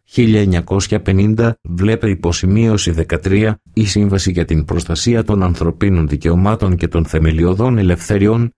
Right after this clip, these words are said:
τέθηκε σε ισχύ στις τρεις Σεπτεμβρίου χίλια εννιακόσια πενήντα τρία.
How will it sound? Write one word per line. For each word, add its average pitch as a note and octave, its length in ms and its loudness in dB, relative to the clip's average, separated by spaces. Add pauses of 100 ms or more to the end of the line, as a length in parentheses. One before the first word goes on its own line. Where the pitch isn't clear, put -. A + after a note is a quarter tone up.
(160)
τέθηκε B2+ 400 0
σε G#2 160 0
ισχύ F#2 320 0
στις - 220 -4
τρεις G2+ 260 -2
Σεπτεμβρίου F2+ 600 0
χίλια G#2+ 340 2
εννιακόσια F2+ 580 0
πενήντα D2+ 420 0
τρία. C#2 400 -2